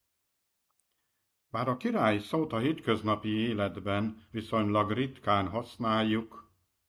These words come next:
mégis mindenki, aki foglalkozott a történelemmel, tudja, hogy régen a király főnév a hatalommal,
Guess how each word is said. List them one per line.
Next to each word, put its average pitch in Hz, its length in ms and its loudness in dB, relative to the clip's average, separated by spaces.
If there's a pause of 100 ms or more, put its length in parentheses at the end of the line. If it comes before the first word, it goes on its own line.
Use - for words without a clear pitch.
(340)
mégis 151 420 -2
mindenki, 104 840 -2 (440)
aki 127 280 -4
foglalkozott 107 800 0
a 98 100 -6
történelemmel, 98 1300 -4 (300)
tudja, 104 680 -2 (640)
hogy 170 160 -2
régen 131 720 0
a 120 260 -6
király 110 420 -2
főnév 107 720 -2 (560)
a 98 100 -8
hatalommal, 101 1120 0